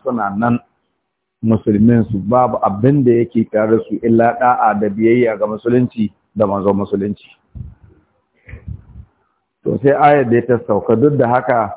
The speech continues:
tun ko dai kuskure na yayi, Qur'ani ya ce mai fasiki. Tun da ya ba da labarin da ba na gaskiya ba, Qur'ani ya fasikantar da shi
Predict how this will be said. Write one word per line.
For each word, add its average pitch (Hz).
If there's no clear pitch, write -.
tun 160
ko 185
dai 196
kuskure 180
na 127
yayi, 127
Qur'ani 131
ya 113
ce 113
mai 104
fasiki. -
Tun 160
da 143
ya 131
ba 143
da 139
labarin 123
da 113
ba 107
na 107
gaskiya 113
ba, 110
Qur'ani 120
ya 127
fasikantar 120
da 107
shi 104